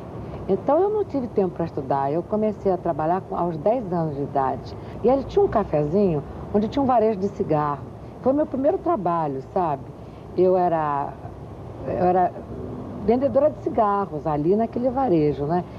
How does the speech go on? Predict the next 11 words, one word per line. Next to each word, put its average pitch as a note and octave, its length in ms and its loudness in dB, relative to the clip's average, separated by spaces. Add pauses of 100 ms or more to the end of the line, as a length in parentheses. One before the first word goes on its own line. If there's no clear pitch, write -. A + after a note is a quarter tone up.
(300)
E C#4+ 60 4
ali D4+ 200 4
foi B3+ 200 2
a - 20 6
minha G3+ 180 4
primeira E3+ 320 2
experiência, E3+ 720 2 (760)
né? F#3 180 4
Depois C#4+ 720 0 (340)
dali G#3+ 260 2
foram F#3+ 300 0